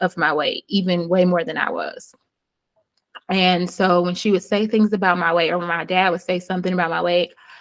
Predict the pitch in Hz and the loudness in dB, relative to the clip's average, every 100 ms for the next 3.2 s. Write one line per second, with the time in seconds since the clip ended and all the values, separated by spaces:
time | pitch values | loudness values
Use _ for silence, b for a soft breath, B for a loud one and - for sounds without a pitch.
0 | B - 185 185 185 180 175 - 175 165 | B -4 2 2 4 2 0 -4 -6 -6
1 | - 175 170 170 - 175 175 165 156 - | -6 -8 -6 -8 -4 -2 -2 -4 -8 -10
2 | - 175 175 180 - 190 170 180 170 175 | -8 -4 -2 -4 -6 -6 -4 -4 -4 -4
3 | 175 175 | -4 -6